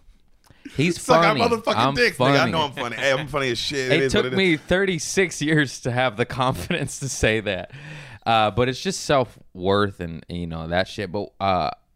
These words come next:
Speaker 1: what, I don't know what you said made me think of that. I think it was just the Joe Rogan talk. But I remember watching a documentary on The Clash, and I believe it was Joe Strummer of The Clash, and he said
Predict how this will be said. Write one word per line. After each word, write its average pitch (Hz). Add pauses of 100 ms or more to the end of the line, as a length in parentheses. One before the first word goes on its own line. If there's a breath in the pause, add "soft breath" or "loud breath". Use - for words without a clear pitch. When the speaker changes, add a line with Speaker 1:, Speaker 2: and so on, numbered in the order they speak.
(100)
Speaker 1:
what, 110 (140)
I 131
don't 143
know 107 (100)
what 117
you 104
said 107
made 101
me 92
think -
of 90
that. 87
I -
think -
it 95
was 87
just 90
the 82
Joe 90
Rogan 85
talk. 82 (540 soft breath)
But 123
I 147
remember 143
watching 127
a 87
documentary 110
on 95 (420 soft breath)
The 98
Clash, 104 (240)
and 90
I 92
believe 113
it 117
was 98
Joe 101
Strummer 87
of 82
The 87
Clash, 90 (380 soft breath)
and 90
he 117
said 107